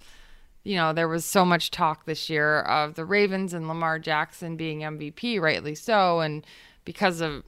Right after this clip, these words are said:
Mahomes had an injury and the Chiefs had some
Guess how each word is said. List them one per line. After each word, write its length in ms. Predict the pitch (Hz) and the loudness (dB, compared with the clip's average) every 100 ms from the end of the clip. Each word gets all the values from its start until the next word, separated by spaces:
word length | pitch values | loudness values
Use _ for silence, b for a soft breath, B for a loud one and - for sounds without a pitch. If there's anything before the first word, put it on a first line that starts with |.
| - | -12
Mahomes 420 | 135 139 160 156 | -8 -6 -6 -6
had 180 | 175 160 | -4 -2
an 120 | 202 | -2
injury 760 | - 320 240 214 180 156 156 156 | -2 -2 0 0 0 0 -2 -4
and 440 | 76 147 143 151 | -4 -2 -4 -4
the 80 | 156 | -8
Chiefs 360 | - 175 165 - | -10 -10 -10 -6
had 200 | 165 170 | -6 -6
some 460 | 196 180 175 180 | -8 -6 -8 -10